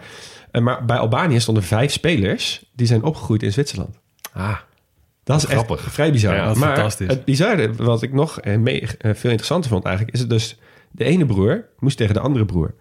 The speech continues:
Speaker 2: Echt?
Speaker 1: Dus, eh, Granit Xhaka speelde bij Zwitserland en Taulant Xhaka speelde bij Albanië.
Speaker 3: Oh, maar
Speaker 1: Ze moesten tegen elkaar.
Speaker 3: Maar Xhaka is ook best wel een...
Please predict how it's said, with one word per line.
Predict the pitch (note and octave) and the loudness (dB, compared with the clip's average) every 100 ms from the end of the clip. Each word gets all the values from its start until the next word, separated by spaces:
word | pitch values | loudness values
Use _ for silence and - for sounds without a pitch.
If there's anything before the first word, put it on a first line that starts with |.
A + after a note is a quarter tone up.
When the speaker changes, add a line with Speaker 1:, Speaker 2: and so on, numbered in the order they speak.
| _ - | _ -2
Speaker 2:
Echt? | A3 A#3+ - | -2 -2 -2
Speaker 1:
Dus, | B2+ B2 - | -2 0 -2
eh, | - A#2 A2 | -2 0 2
Granit | A2+ C3 D3 C#3+ - | 4 4 2 0 -2
Xhaka | E3+ E3 G#2+ C4 | -2 0 -2 -2
speelde | - B2 G#2 | -4 0 2
bij | F#2+ | 2
Zwitserland | - C#3+ - F2 C3 | 0 -2 0 2 2
en | - G#2 | 0 0
Taulant | A#2 G#2+ D3 D#3+ | 2 2 2 0
Xhaka | - F2+ F2 A#2+ | -4 -4 -2 -4
speelde | D#3 G2 F2+ | -2 -2 0
bij | F2+ | 0
Albanië. | G2 G#2 C3 F2+ D2 - | 0 0 0 -2 -4 -6
Speaker 3:
Oh, | C#3+ E3+ B2+ G#2+ | -2 2 2 0
maar | G2+ | 2
Speaker 1:
Ze | |
moesten | E3 D3 B2+ | 2 2 0
tegen | F#3 G3 E3+ E3 | 2 4 6 4
elkaar. | C#3 E3 E2+ E2 | 4 0 -2 -2
Speaker 3:
Maar | B2+ | -2
Xhaka | A#2+ F3+ - B2+ | 0 0 0 0
is | A#2+ | 2
ook | B2+ | 2
best | A#2 D3 | 2 2
wel | C#3 A#2 | 2 2
een... | A2 G#2+ | 2 0